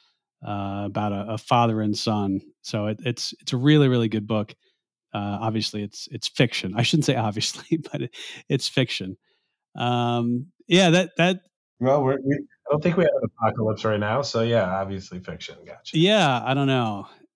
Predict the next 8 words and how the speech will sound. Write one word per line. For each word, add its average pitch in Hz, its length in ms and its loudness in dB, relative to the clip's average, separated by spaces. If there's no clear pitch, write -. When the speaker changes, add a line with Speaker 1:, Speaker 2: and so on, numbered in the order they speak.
Speaker 1:
And 151 260 2
I've 196 160 2
been 285 160 2
watching 175 400 4
the, 135 460 2
the 120 80 -2
thing 135 220 2
on 120 300 2